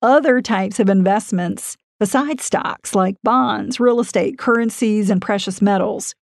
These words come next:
So you mentioned reit, which is R E I T, and that stands for Real Estate Investment Trust,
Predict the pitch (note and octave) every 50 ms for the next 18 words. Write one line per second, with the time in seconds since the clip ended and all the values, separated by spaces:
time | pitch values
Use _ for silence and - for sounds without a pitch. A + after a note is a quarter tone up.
0 | _ _ _ _ _ - - - - _ _ _ _ - - D4+ C4 C#4 A#3+ A#3+
1 | C4 B3 B3 B3+ A#3+ - B3+ A3 G3+ F#3 F#3+ A#3 A#3+ G#3 - - - - F#3+ G#3+
2 | G#3+ G3+ G3 - G#3 F#3 F#3 - - A3 A3 A3+ A3+ A3 - - A#3 A3 G#3 -
3 | G3+ G3+ G3 G3 F#3+ - - - B3 G#3 F3+ F3 E3+ - - F#3 F#3+ G3 G#3 A3
4 | A3 - - - - A#3+ G#3+ G3+ G3+ G3+ G3 - - - G#3+ G3 G3 G3 F#3+ F#3
5 | - - G3+ G3+ G#3 G3+ A3+ A#3+ B3 C4 C4 C#4+ C4 - - - A#3 G3+ F#3+ G3+
6 | - - G#3+ G#3 G3 F#3+ G3 F#3+ F#3 - - G3 F#3 F3+ - - - - A3 G3
7 | - - - - - - -